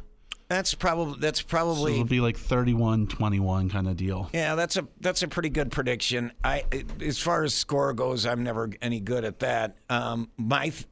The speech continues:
Speaker 1: here's, here's the only thing. I agree with you. I think that Dallas wins. The only thing I would say, the first fifteen, or the first five minutes of each half, if something big happens,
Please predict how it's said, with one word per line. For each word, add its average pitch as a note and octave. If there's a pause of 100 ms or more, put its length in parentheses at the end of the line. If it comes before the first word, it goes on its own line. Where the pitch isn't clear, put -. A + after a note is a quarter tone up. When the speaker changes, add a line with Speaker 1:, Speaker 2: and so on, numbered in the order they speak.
(220)
Speaker 1:
here's, -
here's F3+
the D#3+
only C#3+
thing. G#2
I B2+
agree B2+
with B2+
you. B2
I A#2+
think A#2+
that A#2 (200)
Dallas B2 (460)
wins. B2 (1080)
The C3+
only A3
thing F3+
I C#3
would B2
say, D2+ (580)
the C3+
first E3
fifteen, F3 (180)
or C#3+
the A#2+
first A#3
five E3+
minutes C3+ (240)
of B2+
each D#3+
half, B2 (400)
if B2+
something E3
big C#3
happens, F#2